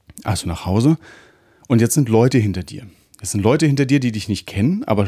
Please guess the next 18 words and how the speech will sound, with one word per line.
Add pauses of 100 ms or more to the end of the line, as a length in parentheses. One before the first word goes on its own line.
bereit,
aber
sehen
können. (1000)
Und
jetzt (400)
stell
dir
Folgendes
vor. (1400)
Die,
die
hinter
dir
laufen, (440)
die
könnten
doch,